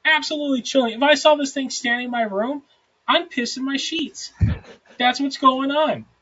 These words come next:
Speaker 1: because it is absolutely terrifying. It looks like the things from Bone come to life. And if you haven't read Bone, go read Bone. It's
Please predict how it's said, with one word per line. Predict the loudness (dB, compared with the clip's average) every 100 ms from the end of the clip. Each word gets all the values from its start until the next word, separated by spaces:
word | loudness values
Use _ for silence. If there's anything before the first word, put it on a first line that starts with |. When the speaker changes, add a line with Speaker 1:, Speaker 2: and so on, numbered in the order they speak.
| -10
Speaker 1:
because | -4 -2 -2
it | -4 2
is | 4 4
absolutely | 0 0 0 -8 -6 -8
terrifying. | -6 -2 -2 0 -2 -2 -8 _ _ _ _ -2
It | -2
looks | -2 -4 -4
like | -6
the | -6
things | -6 -2 -2 -2
from | -2 0
Bone | 0 0 -2 -4
come | -6 -4
to |
life. | -4 -4 -4 -6 -10 _ _ _ -20 -20 _
And | -4 -4
if | -4
you | -4
haven't | -2 0 2
read | 2 2
Bone, | 0 -2 -4 -8 -14 _ _ _ _ _ _ _
go | 4 6
read | 4 -4 0
Bone. | 4 4 2 -4
It's | -10 -10